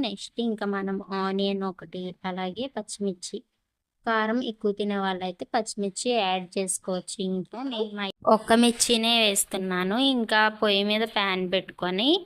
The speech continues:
ఆయిల్ అయితే వేసుకోవాలి. నేను త్రీ టేబుల్ స్పూన్స్ ఆయిల్ అయితే వేస్తున్నాను. ఇలా వేసుకుని అందులోనే మనం పోపులు, అలాగే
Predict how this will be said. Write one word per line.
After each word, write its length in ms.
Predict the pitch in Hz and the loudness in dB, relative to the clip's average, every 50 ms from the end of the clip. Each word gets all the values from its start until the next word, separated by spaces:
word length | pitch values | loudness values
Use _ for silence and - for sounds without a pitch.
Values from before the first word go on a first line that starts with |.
| - - _ _ _ - - - | -8 -20 _ _ _ -4 0 2
ఆయిల్ 300 | 196 196 202 202 202 202 | 4 4 4 4 2 4
అయితే 220 | 202 202 196 202 220 | 2 2 2 0 0
వేసుకోవాలి. 840 | 220 214 196 190 - - - - 185 185 185 180 180 180 180 196 220 254 277 | 2 2 0 0 -2 -6 -6 -4 -2 0 0 0 0 0 0 0 2 4 4
నేను 160 | 277 233 208 202 | 4 2 2 0
త్రీ 140 | - - 190 185 - | 0 -2 -2 0 0
టేబుల్ 260 | 190 185 175 180 180 175 | -2 -2 0 -4 -6 -6
స్పూన్స్ 340 | - - - 196 196 190 - 196 | -6 -2 0 0 0 0 0 -2
ఆయిల్ 260 | 190 190 180 180 180 180 | 0 0 -2 -2 -2 -2
అయితే 180 | 180 180 - 190 185 | -2 -2 -2 0 0
వేస్తున్నాను. 680 | 180 180 175 - - 196 180 175 175 175 175 180 196 233 269 269 | 0 0 -2 -6 -8 -6 -4 -4 -2 -2 -2 0 0 0 2 2
ఇలా 140 | 240 226 208 196 190 | 2 2 2 0 0
వేసుకుని 600 | 185 185 185 185 190 - - - 214 214 214 247 269 254 208 | -2 -2 -2 -2 -4 -4 -6 -4 -2 0 0 2 2 0 0
అందులోనే 500 | 190 185 185 190 180 190 190 190 208 220 214 196 | 0 -2 -2 0 0 0 0 0 0 0 0 0
మనం 240 | 190 185 190 202 233 220 - | -2 0 0 -2 -2 -4 -2
పోపులు, 560 | - 185 180 180 170 - - 185 180 185 180 175 - _ _ _ _ _ _ _ _ _ _ _ - | -2 0 0 -2 -4 -6 -6 -4 -2 -2 -2 -2 -4 _ _ _ _ _ _ _ _ _ _ _ -4
అలాగే 440 | 190 196 196 196 190 196 196 196 208 | -2 -2 0 2 2 2 2 2 0